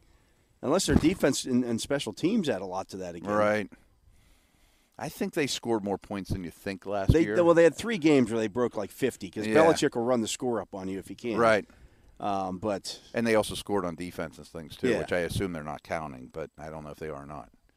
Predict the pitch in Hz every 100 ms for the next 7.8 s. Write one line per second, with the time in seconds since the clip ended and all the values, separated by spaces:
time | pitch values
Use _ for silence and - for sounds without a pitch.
0 | _ - 120 151 139 - - 123 139 123
1 | 117 113 - 123 110 92 127 165 143 156
2 | 151 160 135 120 117 98 - 92 90 -
3 | 165 156 82 156 135 110 95 101 98 90
4 | 95 95 80 73 _ - 120 131 143 131
5 | 117 117 107 104 107 107 98 113 110 101
6 | - 107 101 95 87 - 104 98 87 90
7 | 90 - 92 90 82 80 -